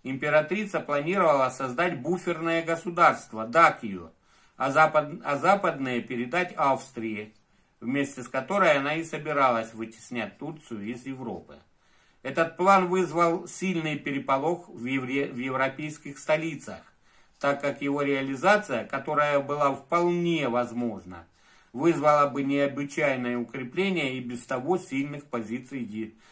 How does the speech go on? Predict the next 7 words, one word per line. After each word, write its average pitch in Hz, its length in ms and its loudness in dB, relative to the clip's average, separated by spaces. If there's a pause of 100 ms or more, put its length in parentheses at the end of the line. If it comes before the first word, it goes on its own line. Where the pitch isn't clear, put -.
(120)
России 131 500 -2
в 127 100 -6
Европе. 143 560 -4 (540)
Реализовать 139 760 2
эти 143 200 -4
планы 110 520 -4 (340)
Екатерина 151 840 0